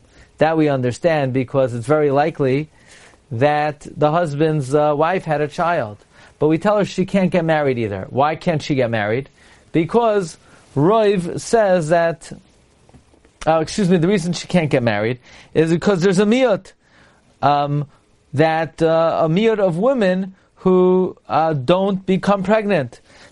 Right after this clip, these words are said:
The Gemara said it's Rav Meir who's choishish for the miyut, and, uh, that's why she can't get married, because maybe she's zakuk for Yibam. But then the Gemara asks, "Well, if it's Rav Meir,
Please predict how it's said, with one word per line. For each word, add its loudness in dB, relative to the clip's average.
The 2
Gemara 2
said -2
it's -2
Rav 2
Meir 2
who's -4
choishish -2
for -4
the 0
miyut, 0
and, 0
uh, 0
that's 0
why 0
she -2
can't 0
get 2
married, 2
because -4
maybe 2
she's -2
zakuk 0
for -2
Yibam. -2
But 2
then 0
the 0
Gemara 2
asks, -2
"Well, 2
if -4
it's -10
Rav 2
Meir, 2